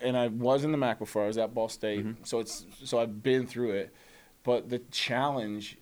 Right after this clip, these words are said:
Speaker 1: when you're in the North in general is, like, the first four or five weeks of the season, you're getting on a bus on Thursday
Speaker 2: Mm-hmm.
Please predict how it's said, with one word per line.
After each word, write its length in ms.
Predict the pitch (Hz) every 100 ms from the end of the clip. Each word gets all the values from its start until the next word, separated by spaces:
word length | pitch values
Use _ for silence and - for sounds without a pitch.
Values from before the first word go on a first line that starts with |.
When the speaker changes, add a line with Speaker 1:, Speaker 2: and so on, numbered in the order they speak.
| _ -
Speaker 1:
when 160 | 110
you're 100 | 110
in 80 | 110
the 80 | 107
North 400 | 107 110 101 -
in 140 | 104 101
general 580 | 104 104 92 80 90 - - - _ -
is, 540 | 98 101 95 92 - - - _ -
like, 280 | 95 95 -
the 60 |
first 260 | - 107 104
four 240 | 113 107 92
or 60 |
five 300 | 101 110 104
weeks 300 | 98 101 -
of 100 | 101
the 80 | 92
season, 500 | - 117 98 92 92 - - - _ - - - - _ _
you're 100 | 87
getting 180 | 98 98
on 80 | 101
a 40 |
bus 260 | 95 104 -
on 140 | 98
Thursday 560 | 95 104 107 110 110 110
Speaker 2:
Mm-hmm. 200 | 92 104